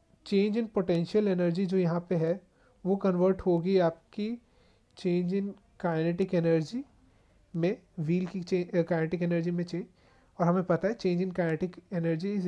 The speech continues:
equal to work done। So, work done will be equal to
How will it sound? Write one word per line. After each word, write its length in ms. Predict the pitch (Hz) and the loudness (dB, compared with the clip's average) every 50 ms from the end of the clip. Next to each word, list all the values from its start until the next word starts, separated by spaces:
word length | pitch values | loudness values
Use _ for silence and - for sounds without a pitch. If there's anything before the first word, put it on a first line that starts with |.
| 170 | -2
equal 240 | 160 - 170 170 165 - 262 | -2 -2 -4 -4 -4 -4 -4
to 80 | 277 269 202 180 | -6 -2 2 6
work 180 | 170 170 156 143 135 156 | 6 6 6 4 -4 -8
done। 120 | 147 151 151 - _ _ _ _ _ _ _ _ _ _ _ _ _ _ _ _ _ _ _ _ _ _ _ _ _ _ _ _ _ _ _ _ _ _ _ - - - - | -8 -8 -10 -16 _ _ _ _ _ _ _ _ _ _ _ _ _ _ _ _ _ _ _ _ _ _ _ _ _ _ _ _ _ _ _ _ _ _ _ -20 -16 -6 -2
So, 120 | 190 202 262 - _ _ _ _ _ _ _ _ _ _ _ _ _ _ _ - | 0 0 0 -2 _ _ _ _ _ _ _ _ _ _ _ _ _ _ _ -6
work 400 | 226 170 151 170 175 180 175 175 165 | -6 -2 2 4 4 4 4 2 2
done 200 | 180 202 233 262 294 294 _ - 226 | 2 0 0 -2 -6 -14 _ -10 -4
will 140 | 185 180 185 180 | -4 -2 -2 0
be 80 | 202 190 180 | -2 -2 -2
equal 260 | 180 - 180 175 175 175 - | -2 -2 -2 -2 -2 -4 -8
to 80 | 240 | -10